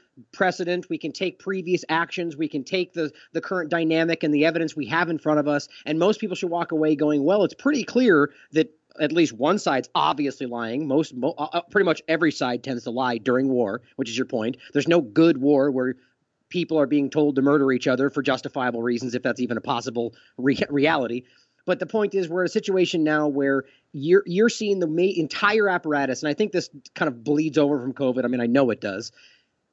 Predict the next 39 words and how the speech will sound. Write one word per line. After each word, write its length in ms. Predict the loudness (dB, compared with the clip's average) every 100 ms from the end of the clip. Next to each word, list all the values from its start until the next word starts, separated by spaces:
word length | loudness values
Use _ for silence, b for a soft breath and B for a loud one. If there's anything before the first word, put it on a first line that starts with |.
| _ _ _ -20 -20 -4
Take 340 | 0 0 -2
the, 220 | -4 -4 -2
take 260 | 0 0
narratives 480 | 0 0 2 0 -2
from 220 | -2 0
Ukraine 640 | 0 0 2 4 4 2 -2 -8
at 180 | -8
face 280 | 0 2 2
value. 340 | -2 -6 -8 -16 _ _ _ _ _
Now, 240 | 0 0 -2 -6
feel 160 | -2 0
free 140 | 0
to 60 | -2
do 180 | -2 -4
that. 180 | -6 -10 _
I 140 | -4 0
think 180 | 0 2
you're 120 | 4
ridiculous 420 | 4 0 -2 -4
if 80 | -6
you 80 | -4
want 160 | -2
to 80 | 0
do 40 |
that, 180 | 0 0
but 120 | -2
feel 160 | -2 0
free. 320 | 0 -2 -2 B B
The 80 | 0
point 280 | 2 2
then 160 | 2 0
should 200 | 0 -2
be 140 | 0
that 120 | 0 0
we 120 | -4
cannot 440 | -4 -2 0 0
report 340 | -2 0 0 0
this 160 | -2
as, 240 | 0 -2